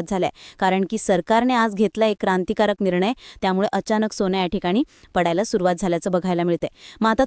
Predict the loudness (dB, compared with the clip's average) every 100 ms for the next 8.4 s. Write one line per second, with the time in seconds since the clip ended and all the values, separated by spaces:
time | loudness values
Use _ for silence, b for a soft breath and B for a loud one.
0 | 2 2 4 4 2 0 0 0 2 4
1 | 4 2 2 2 2 2 2 0 0 -2
2 | 0 2 2 2 -2 0 2 2 2 0
3 | 2 2 2 2 0 2 2 2 0 2
4 | 2 2 0 0 0 0 2 2 2 0
5 | 2 -2 B B B 0 2 4 4 4
6 | 2 2 0 0 -2 -2 -6 -4 0 2
7 | 2 2 2 2 0 -2 0 -2 0 0
8 | 0 -2 0 0